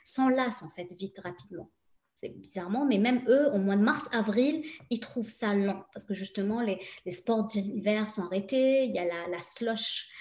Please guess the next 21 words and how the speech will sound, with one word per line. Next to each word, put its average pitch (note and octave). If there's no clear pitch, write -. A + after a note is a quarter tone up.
qui -
vient, C4
donc G3+
c'est F#3+
la, F#3
la, -
la, -
la, F3+
la, -
le F#3
réchauffement A3
qui A3+
s'installe, A#3
donc F#3+
il G3
y -
a F#3
plus A3+
d-, G3
davantage G#3
de, F#3